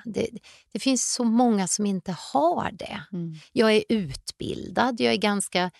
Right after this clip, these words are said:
Speaker 1: bra på att förstå blanketter och andra saker. Det finns de som inte gör det. Språkligt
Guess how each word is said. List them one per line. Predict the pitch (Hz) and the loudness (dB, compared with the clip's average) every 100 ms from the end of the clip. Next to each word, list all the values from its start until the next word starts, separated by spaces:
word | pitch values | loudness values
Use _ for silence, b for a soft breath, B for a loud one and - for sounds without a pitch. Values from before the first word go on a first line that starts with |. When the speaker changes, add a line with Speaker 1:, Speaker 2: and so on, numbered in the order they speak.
| b _ | b _
Speaker 1:
bra | 170 175 214 | 2 4 4
på | 226 202 | 2 -4
att | - | -2
förstå | 190 - - 175 190 165 | -4 -2 -2 0 2 2
blanketter | 175 180 160 - 156 - _ 202 240 | 2 0 0 -4 -6 -8 _ -2 2
och | 254 | 4
andra | 247 233 226 | 4 4 2
saker. | - 220 208 - 226 - _ - | 2 2 0 -2 -6 -6 _ -12
Det | - | -6
finns | 226 - | -4 -2
de | 202 | -4
som | - 190 | -2 -6
inte | 165 | -4
gör | 180 220 269 | -6 -4 -6
det. | - - 180 b b b b b _ 247 190 | -10 -12 -14 b b b b b _ -4 0
Språkligt | - - 240 185 156 - - 190 214 - _ | 0 0 -2 -2 -10 -12 -8 -4 -4 -6 _